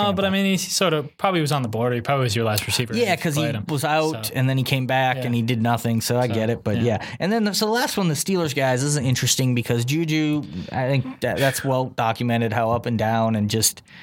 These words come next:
Speaker 1: untrustworthy he is, more, more down than up. And then James Washington all of a sudden is doing what we thought he'd do in the preseason. Obviously, Deontay Johnson had some big games earlier. And here we go against Cleveland,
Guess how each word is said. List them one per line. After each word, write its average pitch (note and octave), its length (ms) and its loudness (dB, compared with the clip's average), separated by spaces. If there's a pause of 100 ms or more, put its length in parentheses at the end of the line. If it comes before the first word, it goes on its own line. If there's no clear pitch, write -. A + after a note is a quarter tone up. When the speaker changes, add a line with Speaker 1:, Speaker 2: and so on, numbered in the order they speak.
(320)
Speaker 1:
untrustworthy A#2+ 680 0
he A2 180 2
is, G#2+ 180 2
more, A2+ 380 2
more A2+ 180 0
down A2 300 2
than G#2+ 120 2
up. A2 220 0 (360)
And C3+ 180 0
then C#3 380 0 (1160)
James F3+ 260 0
Washington D#3+ 480 0
all C3+ 100 2
of B2 60 -4
a A#2+ 40 -2
sudden C3+ 300 0
is C3+ 100 -2
doing C3+ 460 0
what B2+ 160 0
we C3 80 0
thought D#3+ 260 0
he'd D3+ 100 -2
do C#3 120 0
in C3 80 0
the B2+ 80 0
preseason. A#2+ 720 0 (580)
Obviously, D#3+ 340 2
Deontay C#3+ 400 2
Johnson D#3 460 0
had C3 180 0
some B2+ 160 0
big A#2 180 0
games A#2 480 2
earlier. A#2 600 0 (800)
And D3+ 100 2
here G3+ 100 2
we G3+ 60 0
go F3+ 180 0
against F#3+ 220 0
Cleveland, G3+ 640 0